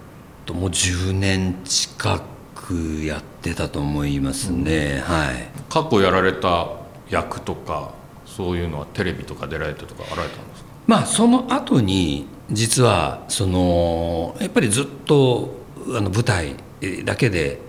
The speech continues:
Speaker 1: ずっとやってたんですけれども、あのー、まあ、そのうちに、まあ、エムシーというね、その役者舞台だけでは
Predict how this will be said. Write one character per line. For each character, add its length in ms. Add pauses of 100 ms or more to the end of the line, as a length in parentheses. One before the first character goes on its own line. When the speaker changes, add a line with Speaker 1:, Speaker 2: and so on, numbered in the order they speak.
Speaker 1:
ず 120
っ 20
と 100
や 60
っ 60
て 100
た 140
ん 60
で 100
す 80
け 80
れ 100
ど 100
も、 360 (360)
あ 140
の 720
ー、 40
ま 60
あ、 40
そ 100
の 80
う 80
ち 140
に、 460 (760)
ま 80
あ、 60
エ 80
ム 100
シ 220
ー 160
と 100
い 160
う 60
ね、 220 (120)
そ 140
の 120
役 300
者 480
舞 100
台 360
だ 120
け 140
で 100
は 380